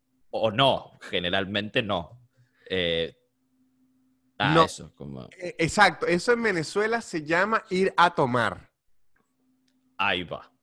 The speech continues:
Speaker 2: O sea, es que en Venezuela es muy clara la diferencia que yo le diga, "Lucas, vamos a ir a, a tomar", a "Lucas, vamos a ir a bailar". O sea, ir a bailar
Speaker 1: Sí.
Speaker 2: es ir a bailar.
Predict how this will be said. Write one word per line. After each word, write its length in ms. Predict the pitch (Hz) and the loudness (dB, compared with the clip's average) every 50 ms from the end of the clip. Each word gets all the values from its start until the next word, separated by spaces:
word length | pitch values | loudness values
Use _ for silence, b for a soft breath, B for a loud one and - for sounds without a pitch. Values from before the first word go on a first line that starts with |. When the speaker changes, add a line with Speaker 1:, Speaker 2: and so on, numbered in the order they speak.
| _ - | _ -4
Speaker 2:
O 100 | 147 156 | -2 2
sea, 160 | 147 202 190 | 4 4 4
es 60 | 196 | 4
que 80 | - 262 | 2 0
en 80 | 262 | 2
Venezuela 520 | 247 220 196 170 - - 208 208 220 208 - | 2 2 2 2 2 2 2 2 2 2 0
es 160 | 202 202 196 | -2 -4 -4
muy 260 | 196 220 226 233 233 226 | -4 -4 -4 -6 -6 -4
clara 360 | - 226 220 220 226 233 226 | -2 0 0 0 0 0 0
la 100 | 214 208 | 0 2
diferencia 640 | 190 170 143 165 151 143 156 170 175 - 226 208 | 0 0 0 0 0 0 0 0 -2 -2 -4 -4
que 100 | - 180 | -4 -4
yo 140 | 151 151 147 | -2 0 0
le 80 | 156 156 | 0 0
diga, 320 | 156 147 135 117 107 - - | 0 0 -2 -2 -4 -6 -4
"Lucas, 440 | 135 151 180 175 - 135 120 113 - _ _ _ _ - | 0 0 0 2 0 -4 -6 -6 -14 _ _ _ _ -2
vamos 320 | 117 131 151 170 165 160 | 0 0 0 0 -2 -2
a 80 | 139 123 | -2 0
ir 140 | 123 123 131 | 0 0 0
a, 160 | 139 - - - | -2 -2 -6 -8
a 340 | - 120 113 113 110 110 107 - | -4 -2 0 0 0 -2 -2 -4
tomar", 460 | 123 117 120 120 117 120 143 - - | -4 -2 0 0 0 0 -2 -4 -6
a 80 | - 113 113 | -4 -2 0
"Lucas, 400 | 113 120 127 127 - 170 165 B B B B B - | 0 -2 -2 -4 -6 -10 -10 B B B B B -6
vamos 300 | 113 110 120 143 143 135 | -2 -2 -2 -2 -2 -2
a 80 | 113 | -2
ir 100 | 117 117 | 0 2
a 60 | 131 139 | 2 2
bailar". 560 | 135 120 107 101 101 104 101 87 82 - - | 2 2 0 0 -2 -2 -2 -4 -6 -12 -14
O 80 | - 117 | -12 -6
sea, 400 | - 143 131 123 107 87 - - - - - _ _ - _ _ _ _ _ _ - - - - - - - _ _ _ _ _ _ - - | -2 0 0 0 0 -2 -6 -16 -20 -20 -20 _ _ -20 _ _ _ _ _ _ -20 -20 -20 -20 -20 -20 -20 _ _ _ _ _ _ -2 0
ir 200 | 143 156 175 208 | 2 4 6 6
a 60 | 226 | 6
bailar 360 | 220 185 151 143 147 175 214 | 6 6 4 4 4 4 4
Speaker 1:
Sí. 60 | 208 | 2
Speaker 2:
es 240 | 196 185 - - - - | -2 -4 -4 -12 -14 -10
ir 240 | 165 180 196 202 214 | -6 -4 0 0 0
a 100 | 233 247 | 0 0
bailar. 640 | 226 185 147 131 123 127 131 123 113 104 95 | 0 0 0 0 -2 -2 0 0 0 -2 -4